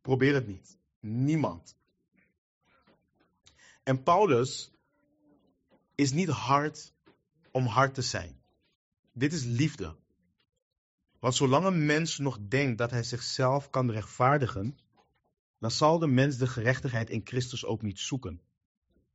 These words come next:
Dat is het ding. De nadruk van Paulus is dus genade. Hij vernedert de mens niet om de mens puur en alleen te breken, maar om hem tot Christus te brengen. Dat is het ding.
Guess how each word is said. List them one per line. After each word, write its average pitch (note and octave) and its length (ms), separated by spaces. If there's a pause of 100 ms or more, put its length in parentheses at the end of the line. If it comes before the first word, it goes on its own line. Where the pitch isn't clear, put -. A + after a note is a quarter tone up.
(180)
Dat C3+ 160
is D3 120
het A2 120
ding. G2+ 400 (1400)
De B2 140
nadruk D3+ 600
van C#3+ 240
Paulus C3+ 360
is B2 120
dus A#2 360
genade. A2+ 600
Hij G#2+ 260
vernedert C#3 640
de D3+ 80
mens C#3 320
niet C#3 180
om C#3 140
de B2+ 80
mens B2 420 (420)
puur D3 260
en C#3 120
alleen B2+ 360
te A2+ 100
breken, A#2+ 680 (920)
maar G#2 140
om B2+ 140
hem B2 180
tot A#2 240
Christus C#3 580
te A#2 120
brengen. F2+ 340 (160)
Dat C3+ 180
is D3 140
het A2 120
ding. G#2+ 240